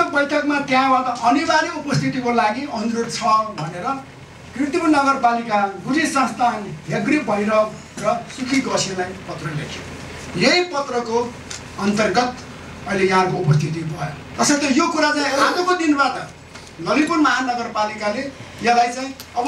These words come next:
फेरि यसलाई चाहिँ इन्टरटेन गरिराख्ने हाम्रो इरादा छैन, किनभने अन्ततोगत्व तपाईँहरूको महापिच्छेले चाहिँ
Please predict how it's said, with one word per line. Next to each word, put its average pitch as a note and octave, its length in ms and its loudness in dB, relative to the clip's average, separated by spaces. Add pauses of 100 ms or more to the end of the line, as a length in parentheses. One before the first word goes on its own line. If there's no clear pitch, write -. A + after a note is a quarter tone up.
(100)
फेरि E4+ 280 4 (120)
यसलाई A#3+ 200 0
चाहिँ A3 160 -6 (200)
इन्टरटेन A#3+ 440 2
गरिराख्ने F#3+ 460 -2
हाम्रो D3 300 0
इरादा - 280 -4
छैन, D#3 240 0 (840)
किनभने G#3+ 340 4
अन्ततोगत्व G#3+ 680 2 (520)
तपाईँहरूको C4+ 500 2 (1600)
महापिच्छेले A3+ 760 2
चाहिँ C4 180 2